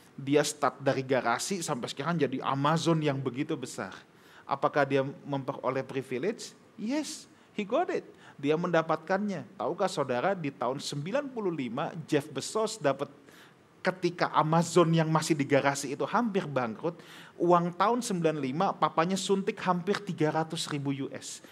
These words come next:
untuk menyelamatkan ini yang mau bangkrut. Apakah itu bukan privilege? Itu privilege. Kalau ayahnya tidak bisa membail out itu, mungkin ceritanya beda.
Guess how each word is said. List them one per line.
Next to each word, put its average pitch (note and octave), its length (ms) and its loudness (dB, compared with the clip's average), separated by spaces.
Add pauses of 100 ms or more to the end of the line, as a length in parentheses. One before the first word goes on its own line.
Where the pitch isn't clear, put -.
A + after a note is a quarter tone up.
untuk D#3 320 -4
menyelamatkan C#3 800 -4
ini B2+ 320 -4
yang A#2+ 80 -6
mau A#2 240 -4
bangkrut. G2+ 400 -10 (400)
Apakah C3+ 480 0
itu C#3+ 80 -4
bukan C#3 240 -2
privilege? D3 720 -6
Itu G#3+ 320 -6
privilege. G3+ 1200 -4 (3500)
Kalau G3 320 4
ayahnya F#3+ 560 4
tidak G3 480 4
bisa F3 480 2 (480)
membail F3 560 8
out F#3+ 240 6
itu, G3+ 400 2 (480)
mungkin A3 400 0
ceritanya G3 560 2
beda. F#3 400 2